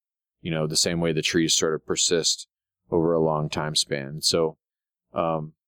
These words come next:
yeah, on an, on an emotional level, I think that's it. It, it's, it's all, you know, is it egotistical or not? I don't know, but I like trees, seeing trees as sort of an extension of my life. Um, the degree to which I can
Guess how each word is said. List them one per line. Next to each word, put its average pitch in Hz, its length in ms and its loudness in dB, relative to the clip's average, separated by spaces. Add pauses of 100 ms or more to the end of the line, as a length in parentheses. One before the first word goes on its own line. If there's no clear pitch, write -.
(320)
yeah, 101 240 2
on 104 200 2
an, 107 180 2
on 120 180 0
an 113 80 2
emotional 107 440 2
level, 92 260 4
I 90 100 2
think 90 200 -2
that's 85 260 0
it. 87 160 4
It, 85 200 2
it's, - 220 -10
it's - 200 0
all, 101 220 0 (100)
you 92 180 -4
know, 82 300 -2 (580)
is 95 140 2
it 92 100 4
egotistical 107 760 2
or 120 80 4
not? 120 240 0
I 101 120 2
don't 104 180 4
know, 101 200 2
but 90 180 2
I 90 100 4
like 92 360 2 (420)
trees, 104 560 2
seeing 107 340 0
trees 98 280 2
as 95 120 2
sort 101 160 4
of 90 80 2
an 87 80 0
extension 87 640 -2 (540)
of 87 220 0
my 85 160 0
life. 82 460 0 (540)
Um, 95 340 -4 (400)
the 110 120 0
degree 120 380 2
to 120 120 2
which 113 300 4
I 104 140 4
can 92 380 -2